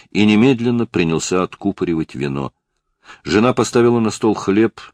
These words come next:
и тарелку с помидорами. Она была столь безмолвна, что Лик уже сомневался, это ли женщина так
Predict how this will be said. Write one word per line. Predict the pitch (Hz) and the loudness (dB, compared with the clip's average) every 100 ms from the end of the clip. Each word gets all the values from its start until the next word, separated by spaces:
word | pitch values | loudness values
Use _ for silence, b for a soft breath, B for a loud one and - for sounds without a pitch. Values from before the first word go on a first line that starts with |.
| _ - | _ -6
и | 98 | -6
тарелку | - 87 87 95 - | 0 0 2 0 -4
с | 80 - | -12 -10
помидорами. | 87 78 65 65 62 62 _ _ _ _ _ _ _ _ _ _ - | -8 -6 -4 -6 -8 -12 _ _ _ _ _ _ _ _ _ _ -2
Она | 101 110 | 0 4
была | 113 110 | 4 2
столь | - 117 113 | 0 0 0
безмолвна, | 90 98 87 92 101 110 117 113 | 0 -2 -2 0 2 2 0 -4
что | - - 95 90 - | -6 0 2 2 0
Лик | 87 95 107 95 | -4 -4 -4 -4
уже | 87 | -2
сомневался, | 92 - 98 95 95 98 - 80 b b b _ _ | -4 -4 -2 0 0 0 -2 -8 b b b _ _
это | 73 82 82 101 | -2 0 0 -2
ли | 107 | -2
женщина | 98 101 107 - 110 110 | -2 0 -2 -2 -4 -4
так | - 104 | -4 -8